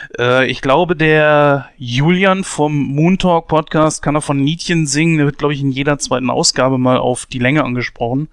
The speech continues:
Ähm, gut, die haben natürlich auch immens mehr Programm als wir, aber, äh, generell, wenn ich das so beobachte, leiden viele Podcasts darunter, dass, äh, die Leute immer sagen, sie sind zu lang. Jetzt mal generell so die Frage an euch. Hört ihr generell Podcasts, andere Podcasts und, äh,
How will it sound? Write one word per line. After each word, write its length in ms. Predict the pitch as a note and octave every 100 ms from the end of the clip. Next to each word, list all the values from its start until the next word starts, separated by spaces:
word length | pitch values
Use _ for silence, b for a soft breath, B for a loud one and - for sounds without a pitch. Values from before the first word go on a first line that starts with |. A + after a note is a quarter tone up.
| b -
Ähm, 340 | B2+ B2+ B2
gut, 200 | - D#3+
die 60 | D3+
haben 100 | D3+
natürlich 240 | D3 D3+
auch 200 | C#3+ B2+ _
immens 460 | - D3+ D3 F#3+ -
mehr 180 | D3+ D3+
Programm 460 | - D3 C3+ D3
als 420 | - C3+ C3 - -
wir, 300 | C#3 E3+ C#3+
aber, 420 | C3 C#3 C3+ C3 C3 C3
äh, 60 | B2+ B B B B
generell, 340 | C#3+ D3+ C#3+ E3+
wenn 60 |
ich 100 | E3
das 160 | E3+ D3+
so 80 | D3
beobachte, 880 | D3 C#3 D#3+ D#3 - D#3 D#3 D3+ A#2+
leiden 540 | C3+ C#3 D#3 D#3+ D3+
viele 300 | - G3 G3
Podcasts 720 | - D3 - C3+ C3 - -
darunter, 520 | C3 C3 C3+ D#3 D#3
dass, 340 | C#3+ C#3 - -
äh, 160 | C3
die 100 | C3+
Leute 240 | C3 B2 D3
immer 180 | C#3+ C3
sagen, 420 | C3 C#3+ C#3+ - -
sie 140 | C#3+
sind 300 | C#3 D#3+ D#3+
zu 160 | - D3
lang. 400 | C#3 E3 C#3 G#2+ B B B B
Jetzt 160 | C3 C#3
mal 100 | C#3
generell 360 | D3+ C#3+ D#3
so 100 | D3
die 120 | C#3+
Frage 500 | C#3 - B2 D3 C#3+
an 200 | B2 C3
euch. 460 | C3 D#3+ C#3 A#2 -
Hört 260 | B2+ C#3+ -
ihr 120 | F#3
generell 380 | F#3 F3+ F3 E3+
Podcasts, 640 | - E3 - F3 E3+ -
andere 240 | D#3+ D#3+ E3
Podcasts 640 | - E3 - D#3 D#3+ -
und, 280 | C#3+ C3+ C3+
äh, 240 | C3 B2+